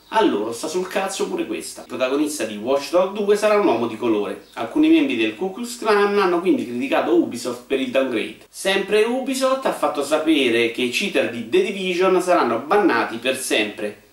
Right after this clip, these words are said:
subito dopo averli costretti a tornare a giocare. Un bambino di sette anni ha sventato una rapina in un GameStop,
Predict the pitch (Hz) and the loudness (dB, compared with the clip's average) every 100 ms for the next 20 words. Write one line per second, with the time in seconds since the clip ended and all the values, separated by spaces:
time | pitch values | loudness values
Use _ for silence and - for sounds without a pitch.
0 | _ - 220 165 185 190 127 127 135 151 | _ -6 0 2 4 4 4 4 2 2
1 | 165 208 - - - 247 - - 214 214 | 2 0 0 -2 -2 -6 -8 -6 -2 0
2 | 165 107 - - - 123 147 175 156 117 | 0 -2 -6 -4 -2 -2 -2 2 2 2
3 | 104 - - - _ _ - - - 127 | -4 -12 -20 -20 _ _ -20 -14 -4 0
4 | - 151 - 135 247 247 - - 208 202 | 2 4 4 4 2 -4 -6 0 2 2
5 | 185 180 156 160 160 160 160 151 147 143 | 2 2 4 2 6 6 8 6 0 2
6 | 165 175 175 214 214 214 220 208 262 247 | 2 2 4 4 4 2 2 4 4 2
7 | 120 117 117 117 117 117 165 180 180 - | -2 -2 -2 -2 -4 0 2 2 0 0
8 | - - - 95 | 0 0 -6 -16